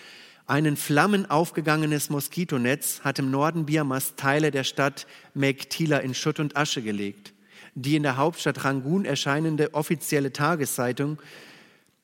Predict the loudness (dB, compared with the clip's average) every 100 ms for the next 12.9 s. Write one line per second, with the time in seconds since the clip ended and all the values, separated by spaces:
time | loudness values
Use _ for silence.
0 | -2 2 4 4 2 2 2 0 0 2
1 | 2 2 -2 0 -2 0 -4 -2 -2 -2
2 | -4 -2 0 0 -2 -4 -6 -12 _ -14
3 | -2 -2 0 -2 0 2 2 0 0 0
4 | 0 0 0 -2 -2 -2 0 -4 -2 -4
5 | -4 -6 -4 -4 -2 -4 -4 -2 -2 -2
6 | -2 -2 -4 -8 -20 -20 -20 _ _ _
7 | -4 -2 0 0 -2 -6 -10 -2 -2 -2
8 | -6 -4 -4 -4 -8 -10 -8 -6 -6 -6
9 | -8 -10 -14 -18 -20 _ _ _ _ _
10 | _ -6 -4 -2 -4 -6 -6 -6 -4 -6
11 | -6 -8 -6 -8 -10 _ _ _ -6 -4
12 | 0 0 0 -2 -4 -4 -4 -2 -4